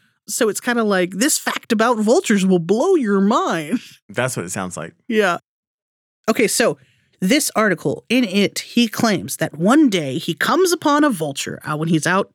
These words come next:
Speaker 1: doing his hunting and painting, right? Comes upon a vulture. He realizes that the vulture doesn't know he's there. It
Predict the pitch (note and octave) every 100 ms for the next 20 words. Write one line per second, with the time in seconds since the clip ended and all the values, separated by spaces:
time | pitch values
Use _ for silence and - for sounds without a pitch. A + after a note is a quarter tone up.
0 | - F3 E3+ F3+ D#3+ D#3+ - - _ -
1 | E3 D#3 D#3 D#3 D3 D#3 C#3 C#3+ - -
2 | - E3 - _ - A#3+ C#4 B3+ B3 A#3
3 | F3+ C#3 A#2+ - - G#3 F3+ C4 F4+ D4
4 | G3+ G3 E3+ E3 F3 E3 A3 C4+ G#3+ D#3
5 | D#3 _ _ _ - F#3+ F#3 D#3+ D#3 D#3
6 | D#3 E3 F#3+ B2+ E2